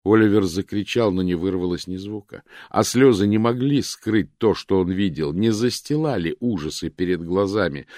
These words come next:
словно это были не зрительные образы внешнего мира, а картины, приколоченные к стене сознания кривыми ржавыми гвоздями. Снова появилось лицо Элая, на этот раз не мультяшное. О нет,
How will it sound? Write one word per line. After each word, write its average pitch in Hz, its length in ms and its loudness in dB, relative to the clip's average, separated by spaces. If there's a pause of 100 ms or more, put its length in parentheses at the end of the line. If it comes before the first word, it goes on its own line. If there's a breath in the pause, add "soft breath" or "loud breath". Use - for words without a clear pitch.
(140 loud breath)
словно 107 360 4
это 98 260 4
были 101 240 4
не 104 260 4
зрительные 104 800 0
образы 95 640 2
внешнего 90 680 -2
мира, 92 380 0 (220 loud breath)
а 107 100 2
картины, 110 560 2
приколоченные 95 760 0
к - 40 -12
стене 95 360 0
сознания 90 760 0
кривыми 104 600 2
ржавыми 85 600 0
гвоздями. 85 720 -2 (2250)
Снова 98 360 0
появилось 82 640 -4
лицо 76 420 -10
Элая, 71 520 -12 (320)
на 87 160 -4
этот 80 200 -8
раз 82 240 -6
не 90 180 -4
мультяшное. - 760 -12
О 107 140 -8
нет, 73 280 -12